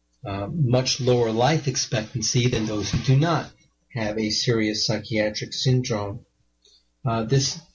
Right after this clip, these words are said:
new study I'm gonna talk about now is talking about patients with bipolar disorder and the importance of maintaining their physical health. People with bipolar disorder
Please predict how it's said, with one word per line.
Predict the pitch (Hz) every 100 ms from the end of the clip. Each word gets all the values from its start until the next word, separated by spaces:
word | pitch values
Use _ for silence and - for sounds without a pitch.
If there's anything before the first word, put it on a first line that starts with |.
| -
new | 143 139
study | - 151 156
I'm | 143
gonna | 123 120
talk | - 139 131
about | 123 120 113
now | 120 156 175 131
is | 117 -
talking | - 135 127 143
about | 117 113 107 107 - - _ _ _ -
patients | - 131 - 127 135
with | 117 107
bipolar | 113 107 - 175 190 127
disorder | 117 - 107 104 127 - _ _ - - - _ -
and | 110 107 107 110 - -
the | 120
importance | 110 107 139 135 131 123
of | 123 113
maintaining | 113 113 110 - 208 196 135 110
their | 135 151 139
physical | - 127 127 117 107
health. | 139 165 95 - - _ _ _ _ _ _ - - - _ _ _
People | - 147 135
with | 127 127
bipolar | 123 120 - 147 135
disorder | 123 135 117 113 110